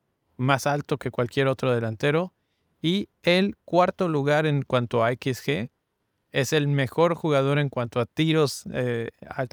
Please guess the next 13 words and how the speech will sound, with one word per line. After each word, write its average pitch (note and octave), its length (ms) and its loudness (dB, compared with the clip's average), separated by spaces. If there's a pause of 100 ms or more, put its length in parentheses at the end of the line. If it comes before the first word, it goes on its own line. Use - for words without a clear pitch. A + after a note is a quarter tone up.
(120)
no E3 300 0
al E3+ 140 4
arco, E3+ 280 2
pero G#2 240 -2
a F2 60 -12
tiros D#3 420 2
en C3 100 -2
general, B2 460 -2
le C3+ 60 -2
intenta C3+ 480 0
mucho C3+ 400 -2
a A#2 240 -2
gol, C#3+ 320 -2